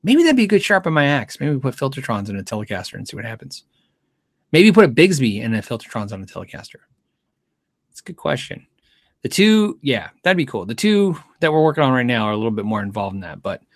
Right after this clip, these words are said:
that'd be a good one as well. Uh,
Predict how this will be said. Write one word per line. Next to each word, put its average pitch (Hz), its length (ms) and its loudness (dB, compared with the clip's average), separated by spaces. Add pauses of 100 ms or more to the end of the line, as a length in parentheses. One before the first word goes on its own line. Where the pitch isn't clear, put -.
(120)
that'd 123 160 0
be 117 100 0
a - 20 -4
good 110 100 -4
one 101 180 -6
as 98 160 -12
well. 78 180 -14 (2250)
Uh, 131 260 4